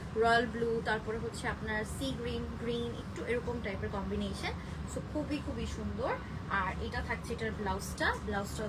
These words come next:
দেখেন কি সুন্দর all over কাজটা করা। So very pretty one,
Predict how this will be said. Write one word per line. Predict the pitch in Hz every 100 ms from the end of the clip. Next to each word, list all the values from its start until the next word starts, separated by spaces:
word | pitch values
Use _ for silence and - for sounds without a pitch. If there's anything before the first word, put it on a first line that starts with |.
| 190
দেখেন | 185 196 -
কি | - -
সুন্দর | 233 226 - 220
all | 226 226
over | 214 214 202
কাজটা | 190 - 214 -
করা। | - - - -
So | 233 220 - 226
very | 226 302 339
pretty | 285 - 240 208
one, | 185